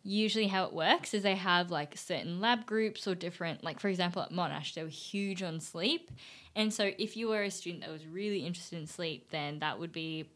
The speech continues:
potentially a good place to go for your bachelor's because you'd have more exposure to that content.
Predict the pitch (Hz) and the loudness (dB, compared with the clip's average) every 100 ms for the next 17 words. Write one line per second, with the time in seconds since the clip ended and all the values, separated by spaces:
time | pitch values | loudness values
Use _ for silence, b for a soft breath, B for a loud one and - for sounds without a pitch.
0 | _ - 202 175 175 175 170 - 165 156 | _ -8 -6 -6 -6 -6 -6 -8 -10 -10
1 | - 165 151 160 156 - - 247 339 339 | -8 -8 -6 -6 -6 -6 -4 -2 -2 -4
2 | 180 180 156 143 160 151 151 151 156 147 | -8 -6 -8 -8 -10 -6 -6 -6 -8 -6
3 | 147 - - - 147 147 165 160 - 156 | -8 -12 -14 -10 -8 -6 -6 -10 -6 -8
4 | - - 160 185 285 240 | -6 -10 -8 -2 0 -2